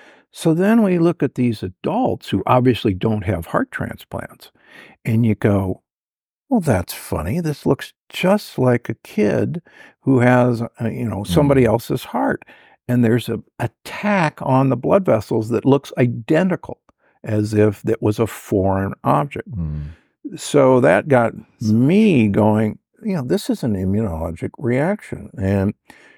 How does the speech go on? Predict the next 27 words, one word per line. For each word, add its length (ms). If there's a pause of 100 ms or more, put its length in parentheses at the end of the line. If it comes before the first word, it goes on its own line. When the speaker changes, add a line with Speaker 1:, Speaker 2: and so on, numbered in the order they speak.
(140)
Speaker 1:
in 120
just 200
a 40
few 220
weeks, 520
and 100
I 60
can't 220 (100)
tell 420
you 160
the 100
paper 360
'cause 220
it's 200
embargoed, 800
I'm 140
giving 240
a 60
paper 680
at 140
the 80
American 320
Heart 220
Association 1040 (340)
Vascular 640
Biology 840
meeting 520